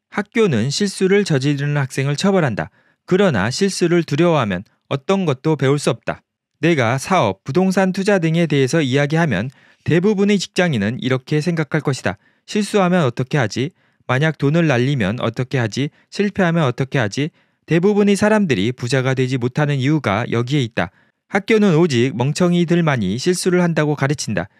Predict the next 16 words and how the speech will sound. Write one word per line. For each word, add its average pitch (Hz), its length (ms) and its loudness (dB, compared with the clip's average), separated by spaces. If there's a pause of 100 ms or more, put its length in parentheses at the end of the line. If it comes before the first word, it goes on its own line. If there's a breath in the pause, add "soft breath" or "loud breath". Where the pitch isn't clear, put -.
(200 soft breath)
실수 220 400 -2
자체를 127 640 -2
저지르지 131 640 -2
않도록 113 560 -2 (140)
가르친다. 127 540 -6 (460)
성공하기 208 680 2
위한 156 140 2
실패. 135 360 -4 (280)
현실 247 360 0
세계를 214 400 2
보면 143 420 0
가장 147 360 -2
큰 190 220 0
실패자가 185 720 0
가장 131 360 -4
큰 196 220 -2